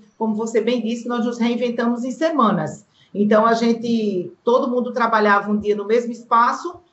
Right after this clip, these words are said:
cinco dias depois, todo mundo trabalhava em casa. Ou seja, a volatilidade, a rapidez com que as coisas acontecem.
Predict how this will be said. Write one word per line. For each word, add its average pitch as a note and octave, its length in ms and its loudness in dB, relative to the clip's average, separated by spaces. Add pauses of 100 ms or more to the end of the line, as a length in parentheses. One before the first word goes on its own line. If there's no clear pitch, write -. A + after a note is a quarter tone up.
(320)
cinco E4 520 -6
dias C4 240 0
depois, A#3+ 480 0
todo B3+ 260 2
mundo C4 180 -8
trabalhava A#3 440 -4
em B3+ 60 -10
casa. D3 420 -4 (240)
Ou - 160 -4
seja, G3+ 400 -2
a - 160 0
volatilidade, A3 800 -4
a F#3 60 0
rapidez A3+ 520 -2
com A#3 140 -8
que A#3 80 -8
as A3+ 160 -6
coisas A3 180 -6
acontecem. A3+ 760 -6